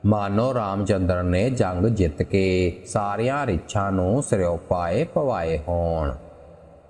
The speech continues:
"ਘਾਇਲ ਘੂਮਤ ਹੈ ਰਨ ਮੈਂ,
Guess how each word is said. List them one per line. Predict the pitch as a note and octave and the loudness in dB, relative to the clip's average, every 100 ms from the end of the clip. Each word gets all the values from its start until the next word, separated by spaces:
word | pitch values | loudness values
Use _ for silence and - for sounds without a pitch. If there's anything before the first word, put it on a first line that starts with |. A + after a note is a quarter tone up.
| - - C#3 | -20 -4 -2
"ਘਾਇਲ | G#2+ F#2+ G2+ G#2+ G#2+ | -2 -2 0 -2 0
ਘੂਮਤ | G#2 F2 F#2+ F#2+ | 2 4 2 2
ਹੈ | F2 F2 F#2+ G2+ | -2 0 -2 0
ਰਨ | F#2+ G2 | -2 0
ਮੈਂ, | F#2+ F2+ F2+ F2+ F2+ | 2 2 0 -2 -2